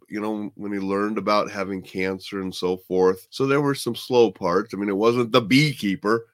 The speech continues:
action all the way through, but it was a good,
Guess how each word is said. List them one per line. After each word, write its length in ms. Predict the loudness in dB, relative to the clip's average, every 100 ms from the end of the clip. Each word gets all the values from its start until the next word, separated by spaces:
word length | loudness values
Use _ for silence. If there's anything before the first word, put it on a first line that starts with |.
| _
action 480 | 0 0 0 2 4
all 200 | 6 6
the 80 | 8
way 160 | 8 6
through, 560 | 2 4 4 4 -2 _ _ 2
but 180 | 4 4
it 120 | 4
was 180 | 2 0
a 80 |
good, 480 | -6 -2 0 0 -2